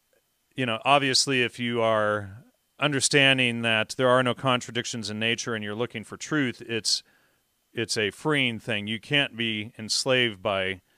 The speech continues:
knowing the truth. You get enslaved by following a lie and getting mind controlled. And, uh,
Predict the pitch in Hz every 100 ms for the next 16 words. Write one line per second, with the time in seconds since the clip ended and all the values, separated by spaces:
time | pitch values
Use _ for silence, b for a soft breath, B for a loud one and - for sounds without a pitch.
0 | _ 101 107 101 90 87 - 180 107 -
1 | 107 101 120 110 - 127 113 104 104 92
2 | - 117 110 104 92 87 b b b -
3 | 101 101 135 139 113 95 92 101 90 95
4 | 135 151 127 107 - 92 82 82 b b
5 | b b b b - 127 127 127 123 120
6 | 120 117 113